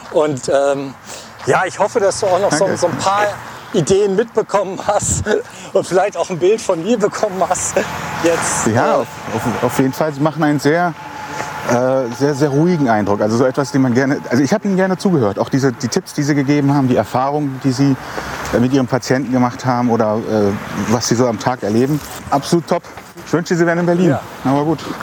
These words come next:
Speaker 1: Ja, ich, ich sag mal umgekehrt, wenn, wenn du mal nach Minden kommst, dann kriegen wir auch eine Ernährungsberatung ganz individuell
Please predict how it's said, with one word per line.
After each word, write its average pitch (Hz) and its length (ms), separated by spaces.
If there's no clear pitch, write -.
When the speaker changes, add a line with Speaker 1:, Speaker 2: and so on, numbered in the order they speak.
Speaker 1:
Ja, 196 280
ich, 226 240
ich - 80
sag 208 180
mal 208 100
umgekehrt, 190 580
wenn, 170 200
wenn 185 140
du 240 100
mal 208 160
nach 190 140
Minden 202 340
kommst, 175 480
dann 160 300
kriegen 190 220
wir 185 100
auch 139 100
eine 180 100
Ernährungsberatung 160 1080
ganz 196 300
individuell 165 760